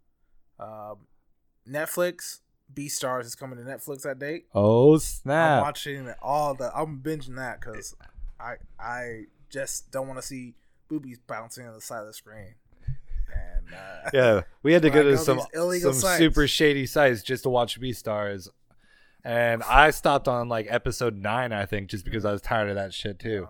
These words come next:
Speaker 1: Oh, and I was like, "Oh, my, my computer might get a virus."
Speaker 2: Well
Speaker 1: And even Interspecies, that one was like, "You eighteen?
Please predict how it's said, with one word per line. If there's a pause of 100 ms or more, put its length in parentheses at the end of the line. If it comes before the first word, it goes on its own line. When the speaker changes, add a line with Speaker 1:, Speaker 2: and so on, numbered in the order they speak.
Speaker 1:
Oh,
and
I
was
like,
"Oh,
my,
my
computer
might
get
a
virus."
Speaker 2:
Well (100)
Speaker 1:
And
even
Interspecies,
that
one
was
like,
"You
eighteen?